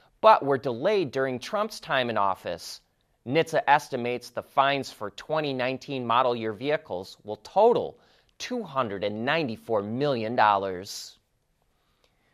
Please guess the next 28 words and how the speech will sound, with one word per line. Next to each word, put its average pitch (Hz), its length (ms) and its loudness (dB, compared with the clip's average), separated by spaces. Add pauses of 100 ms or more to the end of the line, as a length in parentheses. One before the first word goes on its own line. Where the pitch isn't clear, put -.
(180)
We've 143 240 0
been 139 180 2
comparing 139 560 -2
the 101 80 -2
top 131 340 0
automakers 131 680 2
in 120 80 -4
the 110 80 -2
world 131 420 2
according 123 520 -2
to 104 120 -8
who 143 220 -10
sold 120 340 -6
the 117 60 -4
most 107 300 -4
cars, 107 500 0 (300)
who 269 160 -2
brought 208 300 10
in 196 100 0
the 170 80 0
most 156 260 0
revenue, 185 520 4 (300)
and 180 140 -4
who 196 160 -6
posted 208 640 -4 (120)
the 208 60 -4
highest 151 420 2
profits. 233 720 0